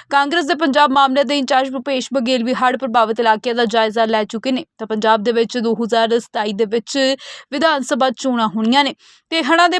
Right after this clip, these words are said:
ਪਾਣੀ 'ਚੋਂ ਸਿਆਸੀ ਪਾਰਟੀਆਂ ਹੁਣ ਵੋਟਾਂ ਲੱਭ ਰਹੀਆਂ ਨੇ। ਸ਼੍ਰੋਮਣੀ ਅਕਾਲੀ ਦਲ ਦੇ ਪ੍ਰਧਾਨ ਸੁਖਬੀਰ ਸਿੰਘ ਬਾਦਲ ਤਾਂ ਹੜ੍ਹ ਪ੍ਰਭਾਵਿਤ ਜ਼ਿਲ੍ਹਿਆਂ ਦਾ ਪਹਿਲਾਂ ਹੀ ਗੇੜਾ ਮੁਕੰਮਲ ਕਰ ਚੁੱਕੇ ਨੇ। ਉਹਨਾਂ ਵੱਲੋਂ ਹੜ੍ਹ ਪੀੜਤਾਂ ਦੀ ਹਰ ਇੱਕ ਮਦਦ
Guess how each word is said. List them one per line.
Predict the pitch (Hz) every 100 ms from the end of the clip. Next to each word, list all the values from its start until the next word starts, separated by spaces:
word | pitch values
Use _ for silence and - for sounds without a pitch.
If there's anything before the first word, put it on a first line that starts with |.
| -
ਪਾਣੀ | 294 277
'ਚੋਂ | 269 311
ਸਿਆਸੀ | - 302 240 - 294
ਪਾਰਟੀਆਂ | - 233 233 240 254 240 240 _ -
ਹੁਣ | 269 254
ਵੋਟਾਂ | 233 226 233
ਲੱਭ | 220 208 196
ਰਹੀਆਂ | 214 247
ਨੇ। | 269 - _
ਸ਼੍ਰੋਮਣੀ | 269 269 311
ਅਕਾਲੀ | 330 269 277 285
ਦਲ | 302
ਦੇ | 294
ਪ੍ਰਧਾਨ | 262 254 277 269
ਸੁਖਬੀਰ | 294 226 269
ਸਿੰਘ | 220 294 262 196
ਬਾਦਲ | 208 214 277
ਤਾਂ | - 247
ਹੜ੍ਹ | 247 240
ਪ੍ਰਭਾਵਿਤ | 254 220 233 220 214 240 240 - - -
ਜ਼ਿਲ੍ਹਿਆਂ | 226 294 320 302
ਦਾ | 294
ਪਹਿਲਾਂ | 294 277 285
ਹੀ | 240 247 254 _ _ 240
ਗੇੜਾ | 247 262
ਮੁਕੰਮਲ | 262 247 247 240 247
ਕਰ | 226 226 -
ਚੁੱਕੇ | 220 247 269
ਨੇ। | 269 _ -
ਉਹਨਾਂ | 247 247
ਵੱਲੋਂ | 254 262
ਹੜ੍ਹ | 254 240 -
ਪੀੜਤਾਂ | 240 214 247
ਦੀ | 233
ਹਰ | 214 240
ਇੱਕ | 233
ਮਦਦ | 240 233 233